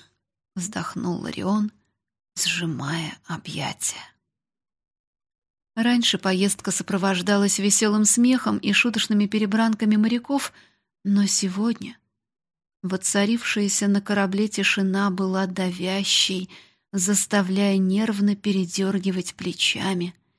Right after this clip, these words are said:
Я буквально считала часы до берега, а еще болтала без умолку,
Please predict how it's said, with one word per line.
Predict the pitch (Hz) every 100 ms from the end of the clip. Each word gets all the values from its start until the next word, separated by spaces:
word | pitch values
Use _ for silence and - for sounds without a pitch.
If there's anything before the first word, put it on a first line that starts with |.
| _ _ _ _ _ _ _ _
Я | 185 190
буквально | 180 - 190 185 180
считала | 180 196 190 196 185
часы | 175 - 190 - 196
до | 175 175
берега, | 180 208 180 - 175 - _ _ _ _ _
а | 202
еще | 208 202 220
болтала | 180 196 185 208 202 190
без | 185 190 208
умолку, | 220 190 190 180